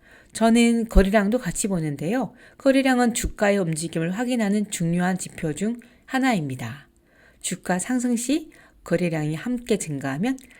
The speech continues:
상승 모멘텀이 강하다는 신호로 볼 수 있습니다. 또한 네 시간 봉에서 단기 이동 평균선이 중기 이동 평균선을 상향 돌파하면서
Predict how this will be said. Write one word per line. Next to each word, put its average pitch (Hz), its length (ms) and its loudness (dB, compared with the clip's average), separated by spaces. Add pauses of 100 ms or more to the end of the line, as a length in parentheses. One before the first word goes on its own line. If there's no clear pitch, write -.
(100)
상승 285 520 0
모멘텀이 170 580 0
강하다는 156 480 -2
신호로 196 420 -2
볼 160 160 2
수 - 160 -6
있습니다. 147 640 -6 (840)
또한 247 420 4
네 160 140 2
시간 254 320 2
봉에서 185 500 -2 (240)
단기 220 480 4
이동 226 240 2
평균선이 170 760 -2 (240)
중기 190 460 2
이동 180 280 0
평균선을 170 520 -4
상향 254 360 0
돌파하면서 156 800 -6